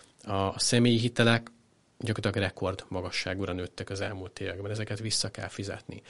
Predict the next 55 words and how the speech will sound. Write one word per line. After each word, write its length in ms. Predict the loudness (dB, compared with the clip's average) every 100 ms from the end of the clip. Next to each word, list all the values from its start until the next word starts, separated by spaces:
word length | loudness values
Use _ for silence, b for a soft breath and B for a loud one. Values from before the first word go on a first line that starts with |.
| B B B
Ez 100 | 0
is 160 | 2
mind, 140 | 4 4
mind 120 | 4
a 40 |
fogyasztói 560 | 4 2 2 2 0 2
óvatosság 680 | 2 0 -2 -6 -4 -4 -4
irányába 540 | -2 -2 -2 -2 -4
hat, 320 | 0 0 0 B B B B B
és 200 | 0 0 0
valóban 580 | 6 6 6 4 4 4
egy 180 | 2 4
ilyen 140 | 4
inflációs 640 | 6 2 0 -2 -2 -2 -2
sok 300 | -2 -4 -12
után 520 | -2 2 2 2 -8 _ _ _ _ _ -14 -2
a 60 |
lakosság 440 | -2 0 0 2 4
nem 160 | 4
fog 240 | 0 -6 -2
hátradőlni, 560 | -2 -2 -2 -2 0
és 120 | 0
azt 180 | 0 -2
mondja, 200 | 0 -2
hogy 80 | -4 B B B
„Jó, 220 | 6 6
ez 140 | 6 2
már 140 | 2
mögöttünk 540 | 4 2 2 -2 -2
van, 100 | -2
akkor 260 | -4 -4 -4
ez 100 | -4
engem 260 | -4 -4 -4
már 100 | -4
nem 120 | -2
érdekel, 480 | -4 -6 -10 -8 -10
akkor, 320 | -10 -12 -12
akkor 300 | -10 -10 -8
nem, 240 | -8 -8 -8
akkor 200 | -6 -2
fogyasztok 520 | 0 2 0 -6 -4
ész 200 | -4 0
nélkül, 360 | 0 0 0
aztán 260 | 0 0 -2
majd 120 | -2
meglátjuk, 540 | -2 -2 -4 -4 -10 -8
mi 80 |
lesz.” 200 | -8 -6
Tehát, 160 | -6 -4
hogy 100 | -2
benne 300 | 2 4 4
marad. 300 | 2 0 0
Ezek 200 | -2 0
a 40 |
sokkok 480 | 0 -4 0 -2 -2